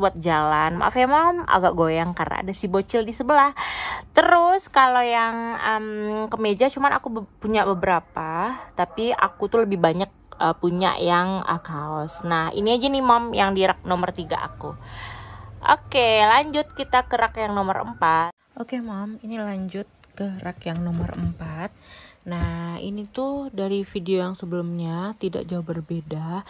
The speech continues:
karena kalau yang di rak nomor empat ini aku nggak, nggak ngubah,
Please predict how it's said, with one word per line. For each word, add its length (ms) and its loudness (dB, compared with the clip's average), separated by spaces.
karena 320 -4
kalau 240 -4
yang 160 -4
di 80 -4
rak 160 -8
nomor 320 -4
empat 160 -6
ini 160 -8
aku 240 -10
nggak, 400 -10
nggak 240 -6
ngubah, 540 -4